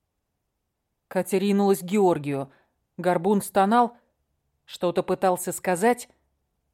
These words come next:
скулил, как побитая собака. Очки его валялись на траве.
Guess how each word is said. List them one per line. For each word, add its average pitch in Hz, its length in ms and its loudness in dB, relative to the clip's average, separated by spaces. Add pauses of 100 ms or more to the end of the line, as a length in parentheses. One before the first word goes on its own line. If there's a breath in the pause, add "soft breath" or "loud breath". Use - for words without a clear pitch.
скулил, 214 560 0
как - 260 -4
побитая 190 440 0
собака. 170 640 -2 (1300)
Очки 165 360 -6
его 190 280 2
валялись 196 520 2
на 196 120 0
траве. 185 460 -2